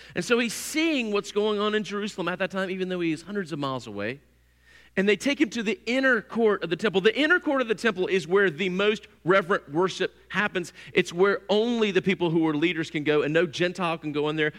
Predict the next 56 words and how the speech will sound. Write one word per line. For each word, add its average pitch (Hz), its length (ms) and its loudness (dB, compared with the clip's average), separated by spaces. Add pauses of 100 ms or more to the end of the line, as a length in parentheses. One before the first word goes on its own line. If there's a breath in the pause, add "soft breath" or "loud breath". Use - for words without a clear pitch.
(120)
No 208 120 6
woman 277 440 2
could 190 180 -6
go 165 220 0
in 147 80 -2
there. 135 160 0
That 165 160 -2
was 180 100 -6
how, 196 260 -2 (220 loud breath)
how 196 140 0
strict 240 500 -2
they 160 160 4
were. 151 300 2 (280 loud breath)
And 220 160 4 (120)
in 277 260 4
that 262 180 4
part, 233 280 -2
the 208 240 -2
elders 254 480 0
of 196 80 -8
the 185 80 -4
church 226 400 -2
are 175 100 0
bowing 208 460 2
down 208 260 2
and 165 180 2
worshiping 170 380 0
the 143 80 -4
sun. 104 380 -6 (840)
And 160 80 -2
he 170 40 0
says, 170 180 -8
"Have 160 180 -2
you 185 200 -4
ever 247 280 -2
seen 180 460 -4
anything 170 500 -6
as 135 320 -8
awful 123 420 -8
as 98 120 -10
this? 101 300 -18 (280 loud breath)
Have 170 160 -4
you 202 180 -4
ever 226 260 -4
seen 190 280 -6
how 151 120 -6
terrible 175 400 -4
this 113 200 -8
is?" 107 160 -10 (200 loud breath)
And 165 120 -6
so 208 120 2
in 196 80 0
verses 190 280 -4
seventeen 233 680 -4
and 156 260 -6
eighteen 156 520 -4